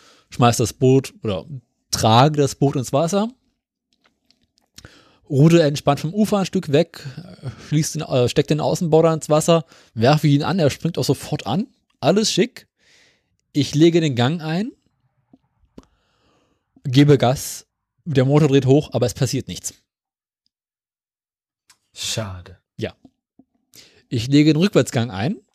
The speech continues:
Speaker 1: es passiert
Speaker 2: Mhm.
Speaker 1: Gleiches. Ich stelle fest, das Getriebe schaltet.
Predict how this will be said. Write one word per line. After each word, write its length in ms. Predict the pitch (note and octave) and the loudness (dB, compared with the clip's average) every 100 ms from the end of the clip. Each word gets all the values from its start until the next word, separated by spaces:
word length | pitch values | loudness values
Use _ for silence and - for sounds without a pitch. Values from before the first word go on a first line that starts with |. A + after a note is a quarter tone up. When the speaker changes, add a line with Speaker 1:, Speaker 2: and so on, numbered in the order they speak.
| _ _ - - | _ _ -18 -12
Speaker 1:
es 120 | A#2 | -6
passiert 260 | A#2+ C3+ | -2 0
Speaker 2:
Mhm. 40 | A#2 | 2
Speaker 1:
Gleiches. 520 | C#3 D3+ - - - _ _ _ _ _ _ _ _ _ _ _ _ _ _ _ _ - - | 2 0 -2 -16 -18 _ _ _ _ _ _ _ _ _ _ _ _ _ _ _ _ -18 -8
Ich 100 | C3 | -4
stelle 220 | - D3 | 0 2
fest, 400 | D3+ E3+ - - _ _ _ _ _ _ _ _ _ _ | 2 -2 -4 -14 _ _ _ _ _ _ _ _ _ _
das 220 | C3 C3 | -2 0
Getriebe 260 | D3 F3+ E3 | 0 2 2
schaltet. 480 | - D#3+ E3 - | 2 -2 -2 -6